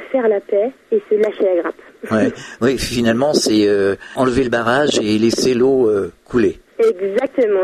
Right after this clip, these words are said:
Speaker 1: tu pourrais remercier tes guides pour cette
Speaker 2: <laughs>
Speaker 1: image merveilleuse. <laughs>
Speaker 2: Je vous remercie. Eh bien, merci d'être passé au micro de Fréquence Évasion dans la Clé du Mystère. Et bon courage pour la suite et pour l'école lumineuse, par exemple.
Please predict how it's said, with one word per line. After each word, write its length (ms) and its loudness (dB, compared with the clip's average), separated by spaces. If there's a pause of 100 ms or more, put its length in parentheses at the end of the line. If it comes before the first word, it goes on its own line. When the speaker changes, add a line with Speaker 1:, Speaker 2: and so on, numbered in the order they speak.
Speaker 1:
tu 120 -20
pourrais 220 0
remercier 420 0
tes 180 0
guides 460 0
pour 100 -4
cette 280 0
Speaker 2:
<laughs> 20 -
Speaker 1:
image 220 0 (100)
merveilleuse. 420 0 (100)
<laughs> 800 0
Speaker 2:
Je 120 -2
vous 80 2
remercie. 520 0 (1120)
Eh 80 0
bien, 160 0
merci 520 2
d'être 260 -2
passé 560 0 (140)
au 80 0
micro 360 -2
de 100 0
Fréquence 400 -2
Évasion 260 0
dans 80 2
la 80 2
Clé 180 -2
du 100 -6
Mystère. 600 0 (600)
Et 120 2
bon 180 -2
courage 320 0
pour 120 -2
la 100 0
suite 440 0 (180)
et 100 2
pour 260 0
l'école 340 0
lumineuse, 680 0
par 200 -8
exemple. 420 -2